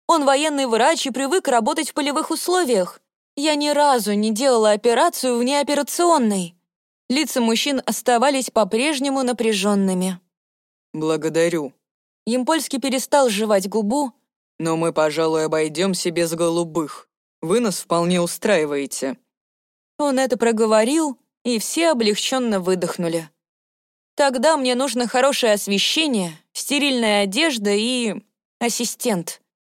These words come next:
Speaker 1: в свою очередь выдохнула она.
Speaker 2: «Есть запечатанный одноразовый комплект»,
Speaker 1: отчитался Алексей.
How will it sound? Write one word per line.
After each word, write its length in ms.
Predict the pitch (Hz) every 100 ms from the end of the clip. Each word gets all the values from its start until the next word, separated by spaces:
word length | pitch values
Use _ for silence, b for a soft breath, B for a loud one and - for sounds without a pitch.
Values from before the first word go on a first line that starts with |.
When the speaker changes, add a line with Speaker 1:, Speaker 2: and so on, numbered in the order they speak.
| _ -
Speaker 1:
в 60 |
свою 280 | - 254 226
очередь 440 | - - 220 190 214
выдохнула 560 | 233 196 220 214 208
она. 340 | 208 202 175 151 _ _ _ _ _ _ _ _ _ _ _ _ _
Speaker 2:
«Есть 400 | - 170 190 170
запечатанный 840 | 151 139 143 160 185 208 190 156 151
одноразовый 500 | 151 190 165 151 143
комплект», 680 | 160 160 220 233 - - _ _ _ -
Speaker 1:
отчитался 640 | 254 277 269 262 - 233
Алексей. 600 | 240 247 - 240 175